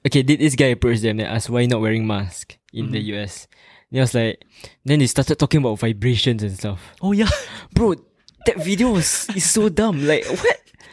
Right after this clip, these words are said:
Speaker 1: He's like, "Oh, uh, what, what, what she say, ah?"
Speaker 2: Oh, is it the, the two ladies
Speaker 1: Yeah, the two
Speaker 2: at the
Speaker 1: ladies.
Speaker 2: end?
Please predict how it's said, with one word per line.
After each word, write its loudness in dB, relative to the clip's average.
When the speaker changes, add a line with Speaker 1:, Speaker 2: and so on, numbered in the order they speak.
Speaker 1:
He's -2
like, 0
"Oh, 0
uh, 0
what, 2
what, 2
what -6
she -12
say, -6
ah?" -8
Speaker 2:
Oh, 2
is 0
it -2
the, 2
the -2
two 2
ladies 6
Speaker 1:
Yeah, 6
the 6
two 4
Speaker 2:
at -
the 6
Speaker 1:
ladies. 2
Speaker 2:
end? -20